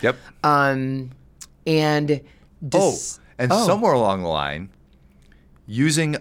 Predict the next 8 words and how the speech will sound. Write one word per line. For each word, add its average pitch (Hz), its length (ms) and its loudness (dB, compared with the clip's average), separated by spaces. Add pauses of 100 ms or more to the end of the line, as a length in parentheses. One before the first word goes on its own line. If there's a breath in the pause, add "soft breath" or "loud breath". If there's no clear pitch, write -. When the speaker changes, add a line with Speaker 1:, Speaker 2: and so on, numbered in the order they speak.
Speaker 1:
another 107 560 0
kind 156 600 -6
of 113 380 0
metric, 120 800 -4 (220)
uh, 104 220 2
spreadsheet, 101 760 -2
Speaker 2:
Yeah? 165 260 2 (320 loud breath)
Speaker 1:
um, 90 460 2